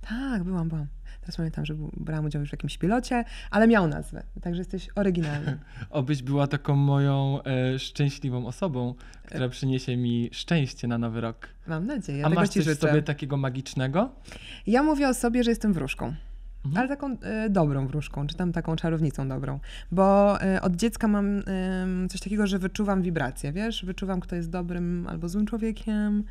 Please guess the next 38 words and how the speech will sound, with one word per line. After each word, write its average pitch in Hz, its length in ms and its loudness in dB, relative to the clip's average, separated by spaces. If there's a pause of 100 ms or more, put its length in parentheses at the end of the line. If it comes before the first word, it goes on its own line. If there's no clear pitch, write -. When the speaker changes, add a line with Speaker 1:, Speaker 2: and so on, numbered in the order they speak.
(420)
Speaker 1:
E, 165 360 -2
mam 165 180 2
przeczucia 208 760 0
i 175 120 -4
zazwyczaj 165 320 -2
te 170 80 -6
przeczucia 165 340 -6
się 175 100 -6
sprawdzają, 185 800 0
ale 180 180 2
nie 175 80 2
będę 160 200 0
cię - 120 -10
jeszcze 151 220 -8
spłukować, 160 680 -2
bo 156 100 -4
to 156 120 -4
brzmi 160 300 -4 (460)
troszeczkę 170 600 -2
dziwnie, 180 580 4
ale 180 180 -2
tak 180 160 0
jest. 143 320 -4
Więc 175 280 0 (160)
mam 220 280 4
dobre 185 220 2
przeczucia 190 340 -6
co 180 100 -6
do 170 80 -2
twojego 165 300 -4
podcastu. 214 460 0
Masz 170 140 2
tyle 220 220 4
różu 214 300 8
tutaj 175 300 4
i 170 60 2
pozytywnej 170 480 0
energii, 170 380 2